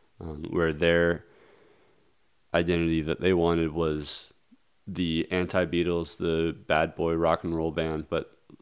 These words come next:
you know, rhythm and blues was, like, one of their biggest inspirations in terms of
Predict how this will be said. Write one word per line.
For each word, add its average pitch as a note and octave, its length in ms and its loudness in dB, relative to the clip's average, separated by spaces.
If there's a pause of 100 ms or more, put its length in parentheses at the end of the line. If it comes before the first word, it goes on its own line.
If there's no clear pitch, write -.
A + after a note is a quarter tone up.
(220)
you F#2+ 140 -6
know, D#2 200 -2
rhythm F#2 380 0
and E2 140 -4
blues E2+ 480 -2
was, F2+ 180 -8
like, E2+ 220 -10
one E2+ 100 -6
of D#2+ 80 -6
their E2+ 120 -2
biggest D2+ 640 -10 (720)
inspirations D#2 1040 -4 (360)
in E2+ 60 -4
terms D#2 260 -6
of D2 300 -6